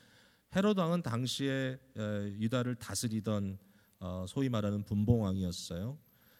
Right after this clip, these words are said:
헤롯은, 음, 정치적으로뿐만 아니라 종교적으로도 상당히, 어, 뭔가 좀 기세를 잡으려고 했던 그런 왕이에요. 성전을 어마어마하게 짓기도 하고요. 그런데 이 헤롯이, 어,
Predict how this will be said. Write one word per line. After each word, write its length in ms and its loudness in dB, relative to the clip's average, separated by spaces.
헤롯은, 460 2
음, 420 -6
정치적으로뿐만 1300 2
아니라 300 0
종교적으로도 840 0
상당히, 600 -2
어, 120 -4
뭔가 320 0
좀 140 -2
기세를 400 0
잡으려고 460 2
했던 320 -2
그런 220 -4
왕이에요. 720 -2
성전을 600 -2
어마어마하게 640 0
짓기도 380 -4
하고요. 300 -6
그런데 420 2
이 180 2
헤롯이, 920 0
어, 680 -2